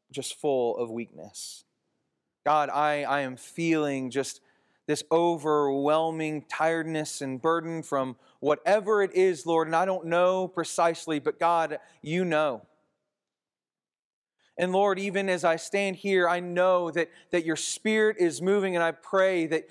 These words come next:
that your Spirit would speak through me. Because God, it's not about my words, but it's about what you need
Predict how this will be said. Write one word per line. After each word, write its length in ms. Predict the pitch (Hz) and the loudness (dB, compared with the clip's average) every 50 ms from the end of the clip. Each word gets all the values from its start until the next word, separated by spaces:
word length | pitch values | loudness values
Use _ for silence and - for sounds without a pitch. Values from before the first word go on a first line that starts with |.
| - - - | -16 -6 -2
that 100 | 185 190 | 0 0
your 120 | 180 175 | 2 0
Spirit 500 | 160 - - - - 226 240 247 247 202 | -2 -4 -6 -2 0 2 2 2 2 2
would 160 | 190 185 170 - | 2 0 0 0
speak 480 | - - - 233 233 240 226 - - | -6 -6 -2 -2 -2 -2 -2 -6 -8
through 240 | - 202 208 202 196 | -2 0 0 0 0
me. 420 | 185 185 190 190 165 131 117 - _ _ _ _ _ _ _ _ _ _ _ _ _ _ - | 0 0 0 0 -2 -4 -6 -10 _ _ _ _ _ _ _ _ _ _ _ _ _ _ -8
Because 260 | 190 - 220 214 156 | -4 0 0 2 4
God, 260 | - 220 208 220 220 | 4 4 4 4 2
it's 140 | 214 208 - | 0 0 0
not 180 | 233 214 226 226 | 2 2 4 4
about 300 | 214 202 208 202 180 175 | 4 2 2 2 0 0
my 320 | 175 185 190 202 214 214 | 2 2 4 4 2 0
words, 540 | 208 190 185 202 202 202 185 170 156 143 - | 0 0 2 2 4 2 2 0 -2 -2 -2
but 100 | 190 185 | -2 -2
it's 140 | 175 - - | -2 -2 -2
about 300 | 175 202 202 208 196 180 | 0 2 2 2 2 0
what 180 | 180 160 175 | -2 -4 -4
you 240 | 175 196 220 233 226 | -6 -4 -2 -2 -2
need 340 | 185 185 208 226 220 202 | -2 -2 -2 -2 -2 -2